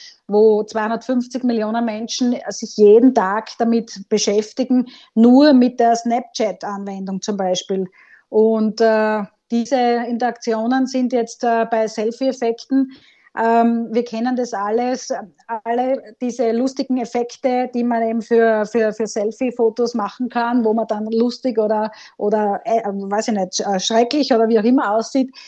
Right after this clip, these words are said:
Ähm, aber auch natürlich gibt's, ähm, äh, fortschrittliche Einkaufserlebnisse, äh, die mit dieser Anwendung gemacht werden können. Und, äh, wenn Sie,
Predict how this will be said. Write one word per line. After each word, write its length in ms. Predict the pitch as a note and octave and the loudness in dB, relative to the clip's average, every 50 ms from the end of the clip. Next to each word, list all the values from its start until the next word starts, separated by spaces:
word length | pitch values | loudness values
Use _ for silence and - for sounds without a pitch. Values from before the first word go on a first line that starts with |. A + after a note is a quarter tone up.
| - - - - - - | -20 -20 -20 -18 -10 -6
Ähm, 300 | G#3+ A3 A3+ A3+ A3 A#3 - | -4 -2 0 0 0 -2 -2
aber 320 | - G#3 G#3+ A3+ A#3+ A3+ F#3+ | -4 -2 -2 0 0 0 -2
auch 180 | G3+ A3+ A3+ | -2 -4 -4
natürlich 400 | A#3+ A#3 A3+ A3 A#3 A3+ A#3 G#3+ | -4 -6 -4 -4 -2 -2 -2 -4
gibt's, 300 | - - A3+ G3+ - - - | -4 -6 -8 -8 -6 -4 -2
ähm, 720 | A3+ A3 A3 A3 A3 G#3+ G#3+ G#3+ G#3+ G#3 G3+ G3+ G#3 G#3+ - - | 0 0 0 0 0 0 0 -2 -2 -4 -4 -6 -6 -8 -8 -8
äh, 220 | G3+ G#3 G#3 G#3 G#3+ | -6 -6 -4 -4 -6
fortschrittliche 920 | G#3 - G#3+ G3 G3 - - A#3 A3+ - A3+ A3 G#3+ - A#3 G#3+ G#3+ G3 | -6 -6 -6 -6 -6 -6 -6 -6 -4 -4 -4 -4 -4 -4 -2 -2 -2 -2
Einkaufserlebnisse, 1200 | G3 G3 G3+ G3+ - G#3+ A3+ - - G3+ G#3 G3+ G3 G#3 G#3+ A3+ A3+ G#3+ - - G#3+ G#3+ G#3+ G#3 G#3+ - _ _ _ _ - | -4 -6 -8 -8 -6 -8 -6 -6 -6 -4 -2 -2 -2 -2 -4 -4 -6 -4 -2 -2 0 0 0 -2 -4 -10 _ _ _ _ -8
äh, 320 | - G3+ G3+ G3+ G3+ G#3 G3+ | -6 -4 -2 -2 -2 -2 -4
die 160 | G3+ G#3+ G#3 | -4 -4 -4
mit 220 | A3 G#3+ G#3 - | -4 -4 -4 -2
dieser 480 | G#3+ G#3+ G3 - G#3+ G3+ G3+ G3+ G3 F3 - - - - _ _ _ _ _ _ _ _ - - - | -2 -2 0 0 2 2 2 2 0 -2 -6 -10 -20 -20 _ _ _ _ _ _ _ _ -20 -12 -6
Anwendung 520 | G#3+ G3+ G3+ G#3 G#3 G#3+ A3 A3 A3 A3 | -4 -2 0 0 2 2 2 2 2 2
gemacht 440 | G#3+ A3 G3+ F3+ F3 - - - - | 2 2 0 0 -4 -6 -10 -6 -2
werden 220 | G3 F#3 F#3+ F#3+ | -2 -2 -2 -4
können. 400 | F3+ F#3 F3+ F3+ F3+ F3+ F3+ E3+ - - - - - - - - - _ | -4 -6 -6 -6 -6 -6 -8 -8 -10 -14 -20 -20 -20 -20 -20 -20 -16 _
Und, 540 | - A3+ A3+ A3+ A3+ A#3 A#3 A#3 A3+ A3 A3+ | 2 4 6 6 6 6 6 4 4 2 2
äh, 40 | A#3+ | 2
wenn 640 | A3+ A3 A3 A3 A3 A3 G#3+ G3 G3 A3 A#3 C4 D4 | 4 4 2 2 0 0 -2 -2 0 0 2 2 2
Sie, 400 | D4+ D#4+ D#4 C#4 C#4 B3 G#3+ | 0 0 -2 -2 -2 -4 -6